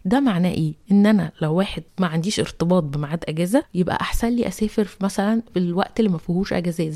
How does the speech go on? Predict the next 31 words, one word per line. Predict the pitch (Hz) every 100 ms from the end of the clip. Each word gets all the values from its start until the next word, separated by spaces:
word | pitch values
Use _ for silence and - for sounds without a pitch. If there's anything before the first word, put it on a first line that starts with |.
| 160
زي | 208 226 -
إمتى | 190 180
مثلًا؟ | 165 208 285 320
زي | 165 226 240
شهر | - 208 196
تلاتة، | 170 165 170 170 170 160 185
شهر | 202 202 170
خمسة، | - 170 160 151 156
شهر | - 233 247 185
عشرة. | 160 - - 160 160
الشهور | 190 - 208 294 285
اللي | 190
ما | 165
عليهاش | 196 247 -
إقبال | - 180 202 175
جامد | 190 190 175
في | -
السفر، | - 160 - 143 - -
دي | 214
دايمًا | 247 302 277
بتلاقي | 196 226 240
التذاكر | 226 180 226 190
فيها | 214 196 180
أرخص | - 196 -
من | 196 208
طبعًا | 202 202 202 180
الكريسماس | 160 - 196 - 190 196 - 151
اللي | 160
هو | 185
من | 170 165
أغلى | 180